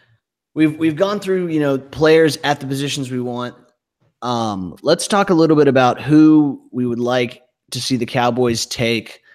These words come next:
just given the spots we know they have. So the Cowboys, we, like, like we said, the Cowboys do have the nineteenth pick. Um, getting into the second round, the Cowboys have the fiftieth pick.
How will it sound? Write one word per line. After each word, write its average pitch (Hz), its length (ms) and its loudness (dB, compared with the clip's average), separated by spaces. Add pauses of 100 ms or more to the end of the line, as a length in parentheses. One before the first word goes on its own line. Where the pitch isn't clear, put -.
(200)
just - 240 -10
given 135 320 2
the 120 80 -2
spots 110 440 -2
we 113 100 -2
know 107 200 -6
they 107 140 -10
have. 90 360 -10
So 123 140 -4
the 117 100 -4
Cowboys, 143 500 0
we, 131 60 0
like, 131 200 2
like 147 220 0
we 147 80 0
said, 123 260 0
the 120 60 -6
Cowboys 131 420 -2
do 127 140 -4
have 123 180 -2
the 117 80 -8
nineteenth 113 600 -10
pick. - 400 -6 (560)
Um, 104 580 -8 (380)
getting 135 240 2
into 127 160 0
the 120 80 -2
second 139 420 -2
round, 123 680 -2 (200)
the 123 140 -10
Cowboys 117 560 -2
have 107 380 -4
the 117 100 -10
fiftieth 180 720 -4
pick. 156 500 -2